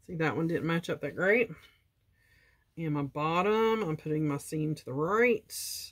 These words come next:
That one matched up almost perfect. 'Cause I'm matching up by this,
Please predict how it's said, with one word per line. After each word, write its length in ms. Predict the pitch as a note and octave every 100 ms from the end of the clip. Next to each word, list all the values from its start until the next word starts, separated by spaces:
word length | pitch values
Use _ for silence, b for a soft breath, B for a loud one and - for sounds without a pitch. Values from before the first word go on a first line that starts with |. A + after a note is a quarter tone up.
| E3
That 240 | D#3+ F#3+
one 140 | F#3
matched 360 | E3 D#3+ - -
up 160 | D3+ C#3+
almost 360 | C#3 C3+ -
perfect. 800 | - F#3 G3+ A#3 A3 - - - _ - _ _ _ _ _ - - b b b b b _ _ _ _ -
'Cause 140 | -
I'm 140 | D#3 F3
matching 420 | F#3+ F#3 F#3 D#3
up 100 | E3
by 120 | D#3
this, 720 | D3 D#3 D3+ C#3 C#3+ - -